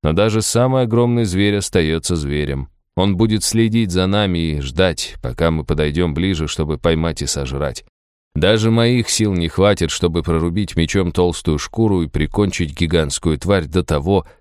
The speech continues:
как она разорвёт меня надвое. Значит, нам остаётся только сидеть и надеяться, что медведь сдохнет от голода и ран. Раньше, чем сдохнем мы. «И что нам с тобой делать?»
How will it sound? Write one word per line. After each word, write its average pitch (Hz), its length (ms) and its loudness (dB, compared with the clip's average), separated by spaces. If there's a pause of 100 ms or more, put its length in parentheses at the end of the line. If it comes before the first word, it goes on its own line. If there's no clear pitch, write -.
(100)
как 78 200 0
она 87 220 2
разорвёт 82 520 0
меня 73 260 -2
надвое. 76 480 -6 (600)
Значит, 87 680 -2
нам 104 240 2
остаётся 95 640 0
только 92 400 0
сидеть 82 560 -2
и 80 60 0
надеяться, 92 680 -2
что - 240 -4
медведь 82 600 -4 (120)
сдохнет 95 680 0
от 85 140 0
голода 80 480 -2
и 76 220 -4
ран. 67 360 -6 (960)
Раньше, 95 640 -2
чем 113 240 0
сдохнем 76 520 -2
мы. 55 240 -10 (480)
«И 85 140 2
что 117 280 0
нам 135 200 0
с - 100 -4
тобой 117 320 0
делать?» 90 560 -2